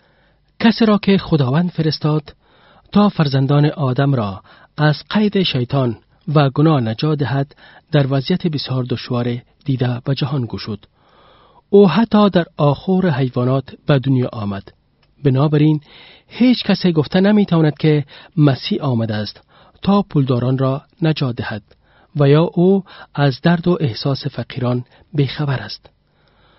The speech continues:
خداوند می‌خواهد تا همگی بدانند نجات دهنده را که او فرستاده است آمده است تا هر کسی را که به او ایمان بیاورد نجات دهد، اعم از پیر و جوان، زن و مرد،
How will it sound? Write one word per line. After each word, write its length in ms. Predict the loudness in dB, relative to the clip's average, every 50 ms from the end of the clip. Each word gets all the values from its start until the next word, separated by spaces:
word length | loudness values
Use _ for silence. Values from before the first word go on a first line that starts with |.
| _ _ _ _ _ _ _
خداوند 560 | -10 -6 0 2 4 4 4 4 4 4 4
می‌خواهد 760 | 4 4 4 4 2 2 0 0 0 2 0 -2 -2 -6 -14 _ -20 -20 -20 -20 _ -2
تا 140 | 0 2 2
همگی 500 | 2 0 0 0 2 2 2 2 2 2
بدانند 560 | 2 4 4 4 4 4 2 2 0 -4 -6 -10 _ _ -20 -20 -20 -20 -10 _ 4
نجات 360 | 4 4 6 6 4 4 4
دهنده 380 | 4 2 2 2 4 4 6 6
را 160 | 6 4 2 2
که 100 | 0 2
او 200 | 4 6 4 4
فرستاده 520 | 2 0 -2 -2 -2 -2 -4 -4 -2 0
است 340 | 0 0 -2 -2 -6 _ -20 _ -20 -20 -16 _ 0
آمده 380 | 0 2 4 4 2 2 2
است 340 | 2 2 0 -2 -4 -10 -20 _ -20 -20 -20 -20 _ 0
تا 140 | 2 2 2
هر 240 | 2 2 2 0 0
کسی 280 | 2 -2 0 2 4
را 120 | 2 2 2
که 180 | 2 2 2
به 100 | 2 2
او 260 | 2 4 4 4 4 2 2
ایمان 400 | 2 2 4 4 4 2 2 2
بیاورد 540 | 2 2 2 2 0 0 0 -2 -4 _ _ -20 -20 _ 0
نجات 360 | 2 4 4 4 2 0 0 0
دهد، 340 | -2 -4 -4 -6 -8 -10 -16 _ _ _ _ _ _ _ -20 -16 _ -2
اعم 280 | 2 4 4 6 6 4
از 240 | 4 2 -2 -8 -20 -10 -2
پیر 200 | 2 4 4 4
و 60 | 4
جوان، 460 | 2 2 0 0 2 0 0 0 -2 -6 _ _ _ -20 -20 -14 _ -4
زن 360 | -4 -4 -4 -2 0 2 4
و 80 | 4 4
مرد، 360 | 4 2 2 0 -4 -8 -20